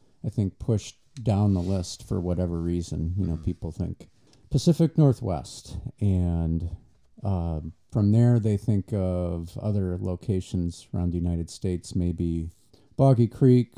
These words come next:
Speaker 1: or eastern Texas, Ohio, perhaps Adirondacks. But Kentucky just gets passed over until relatively recently. And,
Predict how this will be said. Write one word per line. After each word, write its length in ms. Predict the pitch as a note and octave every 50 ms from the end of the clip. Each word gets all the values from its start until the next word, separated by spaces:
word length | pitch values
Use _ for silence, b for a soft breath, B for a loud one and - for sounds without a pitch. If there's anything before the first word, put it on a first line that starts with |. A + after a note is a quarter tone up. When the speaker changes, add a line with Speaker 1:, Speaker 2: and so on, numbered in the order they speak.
| - - C3+ -
Speaker 1:
or 440 | - G#2+ G2+ G2 F#2+ F#2+ F#2+ G2 G2+ -
eastern 520 | B2 A#2+ A2 - - - B2 A2 G2+ F#2+
Texas, 840 | - - G#2 G2+ - - - - G2+ F#2+ F#2+ - - - - - -
Ohio, 520 | G2+ F#2+ F2+ E2 G#2+ G#2 G#2 G2+ G2+ G2+ G2
perhaps 880 | - - F#2+ F2+ G2+ F#2+ F2+ F2+ F2+ - - - - - - - - - -
Adirondacks. 920 | F#2 F#2 F2+ E2+ E2 E2+ E2+ E2+ F2 F2 E2+ E2+ E2 D#2+ D#2+ - - - -
But 280 | - - F#2 F2+ -
Kentucky 600 | - G#2+ G2 F#2 - A#2 A2+ - - A#2+ G#2+ G2+ G#2+ -
just 240 | - A#2+ A2 - -
gets 220 | - A2+ G2 -
passed 420 | - - - F#2+ F#2+ G2 - - -
over 460 | G#2+ G#2+ A#2 A2+ A2 G2 F#2+ G2 G2+ b b b b b b b b b -
until 320 | B2 G#2+ - C#3 C3 B2
relatively 560 | A#2 A#2 A#2 A#2+ A#2+ A#2+ - - A2+ G2 G#2+ G#2
recently. 800 | G2+ G#2 A2+ A#2 - - F#2 F2 D#2+ D#2+ E2 E2+ F2 F#2+ A2 - _ _ _ _ _
And, 540 | - G#2 F#2+ F2 E2+ E2+ E2+ E2+ E2 E2